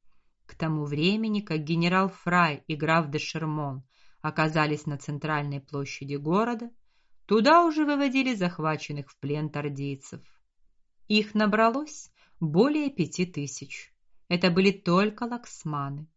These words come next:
Хуторских же и простых рыбаков отпускали сразу, беря с них слово больше не воевать. "Ну вот и рабочая сила для строительства дороги.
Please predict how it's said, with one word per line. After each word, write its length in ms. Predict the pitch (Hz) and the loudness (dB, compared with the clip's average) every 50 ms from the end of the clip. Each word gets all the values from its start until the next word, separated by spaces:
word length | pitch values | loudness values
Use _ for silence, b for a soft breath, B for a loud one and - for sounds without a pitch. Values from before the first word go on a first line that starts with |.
| _ _ _ - - _ _ | _ _ _ -20 -20 _ _
Хуторских 880 | - - 254 226 240 240 226 220 208 - - - - - 320 320 277 214 | -4 -2 -2 0 4 2 2 2 0 -6 -12 -8 -2 0 0 0 0 -4
же 260 | - - 147 147 - - - _ _ _ | -4 -6 -10 -12 -12 -16 -20 _ _ _
и 80 | - 269 | -6 -4
простых 600 | - - 285 294 277 - - - - 160 147 - | 0 2 0 2 0 -2 -8 -2 -2 -2 -2 0
рыбаков 760 | 170 165 160 165 196 202 202 - 143 135 - - - - _ - - - _ _ _ | -2 -2 2 2 0 0 0 -6 -10 -10 -10 -14 -20 -20 _ -20 -20 -20 _ _ _
отпускали 720 | 190 196 196 - - 269 262 - - - 381 370 311 302 | 0 0 0 -2 -4 -4 -4 -4 -4 -2 0 0 0 -2
сразу, 640 | 277 - - - 160 147 143 139 139 139 147 143 151 - _ _ - - _ _ - | -4 -6 -8 -4 -2 -2 -2 -2 -4 -6 -10 -14 -14 -16 _ _ -20 -20 _ _ -4
беря 340 | 147 160 160 160 156 151 | 0 0 2 2 2 0
с 140 | 151 - - | -2 -4 -6
них 160 | 147 143 135 | -6 -6 -6
слово 760 | - - - - 147 143 147 151 165 180 196 190 233 233 233 _ _ _ _ - - - | -8 -12 -6 -6 -2 0 2 2 4 2 2 0 -2 -6 -6 _ _ _ _ -20 -12 -8
больше 800 | 151 139 139 147 143 147 151 160 170 185 175 - - - 233 214 | -8 -4 0 4 4 6 6 6 4 2 2 -2 -4 -2 0 0
не 300 | 180 151 143 147 143 135 | 0 0 0 -2 -4 -4
воевать. 800 | 143 143 143 147 143 139 143 139 135 139 139 - - - - _ _ _ _ - - _ _ _ _ _ _ - - - - | -4 -4 -4 -4 -4 -6 -6 -8 -8 -8 -10 -14 -18 -20 -20 _ _ _ _ -20 -20 _ _ _ _ _ _ -20 -20 -8 -2
"Ну 340 | 156 160 175 208 262 277 240 | 2 4 4 6 6 6 6
вот 300 | 247 277 302 294 294 294 | 4 4 2 0 0 0
и 40 | |
рабочая 600 | 285 285 285 233 196 220 233 226 - - 262 262 | 0 2 2 2 4 2 2 2 -2 -6 -6 -8
сила 420 | 247 - - - 156 151 147 147 143 | -8 -10 -6 -4 -4 -2 -2 -2 -4
для 180 | 139 147 151 | -4 -6 -8
строительства 880 | 147 - _ - 156 147 147 139 139 - - - - - - - 143 147 | -8 -8 _ -6 -2 -2 -2 -2 -2 -6 -10 -12 -12 -14 -8 -6 -4 -2
дороги. 560 | 147 147 147 147 143 143 143 139 151 165 | -2 -2 -2 -2 -2 -4 -6 -8 -12 -14